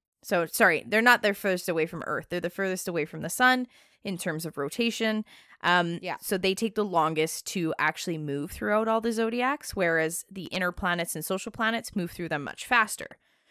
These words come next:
Speaker 1: So be-
Speaker 2: Exactly.
Speaker 1: because of this, instead of these planets representing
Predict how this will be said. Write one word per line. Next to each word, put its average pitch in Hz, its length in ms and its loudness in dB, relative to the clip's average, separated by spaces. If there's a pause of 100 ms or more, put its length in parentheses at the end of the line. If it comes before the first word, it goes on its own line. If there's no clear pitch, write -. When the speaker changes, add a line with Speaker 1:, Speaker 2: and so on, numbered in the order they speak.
(100)
Speaker 1:
So 175 400 2
be- 208 100 -6
Speaker 2:
Exactly. 165 680 -4
Speaker 1:
because 285 460 2
of 226 180 2
this, - 560 -2 (340)
instead 226 580 4
of 349 300 4 (400)
these 233 320 0
planets 190 640 -2
representing 170 1300 -2